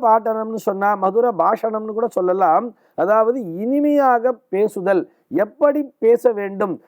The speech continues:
மற்றவர்களோடு எப்படி அவர்களுடைய மனம் கோணாமல் பேச வேண்டும், நாம் பேசுகின்ற பேச்சானது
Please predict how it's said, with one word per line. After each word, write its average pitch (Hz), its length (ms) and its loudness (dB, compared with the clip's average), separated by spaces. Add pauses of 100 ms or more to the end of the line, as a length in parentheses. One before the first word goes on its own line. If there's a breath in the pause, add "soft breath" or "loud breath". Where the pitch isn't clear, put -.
(220 soft breath)
மற்றவர்களோடு 247 880 4 (420)
எப்படி 269 360 0 (100)
அவர்களுடைய 226 500 2 (200)
மனம் 233 300 -2 (220)
கோணாமல் 254 600 2 (140)
பேச 214 340 -4
வேண்டும், 196 400 -4 (480 soft breath)
நாம் 208 200 2 (180)
பேசுகின்ற 269 720 0 (140)
பேச்சானது 220 760 0